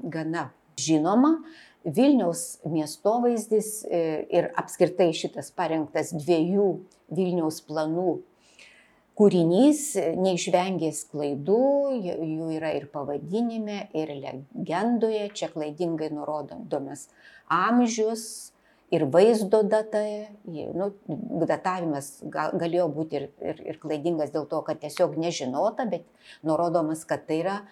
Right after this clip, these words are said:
iki tūkstantis penki šimtai dvidešimt trečiųjų metų sukurtas Vilniaus vaizdas. Bet pats, mm, Vilniaus miestovaizdis litografuotas kokybiškai.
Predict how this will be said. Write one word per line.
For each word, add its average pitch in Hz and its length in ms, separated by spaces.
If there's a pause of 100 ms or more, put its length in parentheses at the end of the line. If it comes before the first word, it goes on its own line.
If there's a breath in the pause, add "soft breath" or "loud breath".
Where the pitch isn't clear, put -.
(260 loud breath)
iki 185 260
tūkstantis 175 600
penki 147 280
šimtai 160 360
dvidešimt 156 480
trečiųjų 170 520
metų 156 400
sukurtas 156 640
Vilniaus 151 480
vaizdas. 127 640 (360 loud breath)
Bet - 320
pats, - 480 (240)
mm, 131 580 (220)
Vilniaus 139 600 (440 loud breath)
miestovaizdis 175 1080
litografuotas 151 920
kokybiškai. - 920